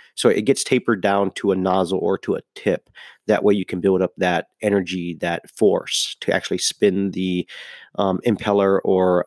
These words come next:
um, the Pelton wheel, uh, to generate electricity. Now, um, you can take a wind turbine generator like a P M A, um, or a P M G and actually convert that into a,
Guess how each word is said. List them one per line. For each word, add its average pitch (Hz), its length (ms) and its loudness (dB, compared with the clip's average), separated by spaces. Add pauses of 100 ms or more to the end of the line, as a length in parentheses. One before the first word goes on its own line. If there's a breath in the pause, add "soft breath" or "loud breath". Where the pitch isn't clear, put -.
um, 87 420 -4
the 92 220 -4
Pelton 98 420 -2
wheel, 87 280 0 (500 loud breath)
uh, 101 140 2
to - 140 -4
generate 90 500 0
electricity. 90 560 -4 (500 loud breath)
Now, 107 440 2
um, 104 260 0
you 131 120 2
can 151 360 0
take - 400 -2
a 104 360 2
wind 107 260 2
turbine 98 640 0
generator 95 560 2
like 87 140 -2
a 80 60 -6
P 101 260 0
M 98 120 0
A, 95 280 0 (420 loud breath)
um, 95 240 2
or 95 180 2
a 92 60 -2
P 104 240 0
M 90 140 2
G 98 340 0 (380 loud breath)
and 101 240 2
actually 110 220 0
convert 95 420 -2
that 117 200 0
into 92 480 -2
a, 92 380 2